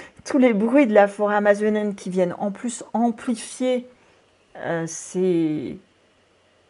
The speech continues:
peurs auxquelles vous allez confronter, être confronté, c'est juste quelque chose d'incroyable. Et l'objectif de la quête de vision, c'est vraiment, euh, de mettre quelqu'un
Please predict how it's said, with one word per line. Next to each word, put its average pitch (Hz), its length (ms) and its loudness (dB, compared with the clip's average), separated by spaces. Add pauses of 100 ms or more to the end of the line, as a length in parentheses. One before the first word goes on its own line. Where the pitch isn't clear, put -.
(220)
peurs 269 280 6
auxquelles 220 320 0
vous 196 180 -2
allez 180 160 2
confronter, 190 840 -8 (220)
être 208 220 -2
confronté, 202 720 -8 (500)
c'est 196 240 0
juste 247 300 -4
quelque 190 240 -4
chose 233 300 -4
d'incroyable. 180 1000 0 (500)
Et 202 80 4
l'objectif 262 580 0
de 185 80 4
la 170 160 6
quête 240 300 0
de 202 80 0
vision, 196 580 -4 (960)
c'est - 260 -4
vraiment, 214 760 2 (760)
euh, 170 440 2 (340)
de 185 160 -2
mettre 247 260 2
quelqu'un 214 600 0